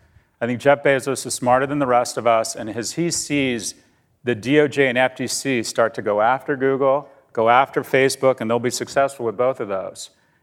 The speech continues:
And then they start to think about, "Okay, who's next, Apple or Amazon?"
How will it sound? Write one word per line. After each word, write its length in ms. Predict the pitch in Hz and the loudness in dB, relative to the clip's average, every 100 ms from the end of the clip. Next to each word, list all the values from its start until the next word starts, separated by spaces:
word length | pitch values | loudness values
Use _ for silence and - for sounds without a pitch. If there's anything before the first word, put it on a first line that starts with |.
| - | -6
And 120 | 117 | -4
then 100 | 123 | -2
they 100 | 120 | -2
start 260 | - 135 131 | 2 2 2
to 80 | |
think 160 | 123 127 | -4 -2
about, 220 | 113 107 | 0 0
"Okay, 220 | 120 123 | 0 -2
who's 200 | 113 127 | -2 -4
next, 380 | 135 127 104 - | -2 0 0 -4
Apple 360 | 127 110 113 120 | -2 0 0 -4
or 120 | 110 | -4
Amazon?" 640 | 110 123 139 151 160 180 | -4 -4 -4 0 0 -2